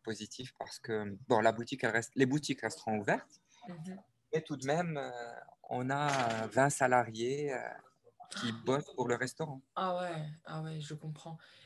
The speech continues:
Speaker 2: Mais, euh, mais du coup, euh, je comprends aussi peut-être les raisons qui vous font tourner aussi vers des professionnels, euh, parce que du coup, c'est, c'est aussi un,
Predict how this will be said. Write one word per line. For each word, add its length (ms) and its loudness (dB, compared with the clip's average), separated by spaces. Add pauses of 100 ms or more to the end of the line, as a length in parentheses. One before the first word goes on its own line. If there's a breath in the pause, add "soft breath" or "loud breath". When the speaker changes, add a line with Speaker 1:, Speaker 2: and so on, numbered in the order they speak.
(100)
Speaker 2:
Mais, 320 0
euh, 360 4
mais 120 -2
du 200 -4
coup, 300 4
euh, 280 8
je 100 -2
comprends 400 0
aussi 680 2
peut-être 420 2
les 80 4
raisons 380 4
qui 160 -4
vous 160 0
font 260 -4
tourner 400 -2
aussi 340 -2
vers 280 4
des 320 4
professionnels, 840 4 (840 loud breath)
euh, 760 6
parce 300 2
que 460 0
du 200 0
coup, 160 0
c'est, 380 2
c'est 160 0
aussi 380 2
un, 480 2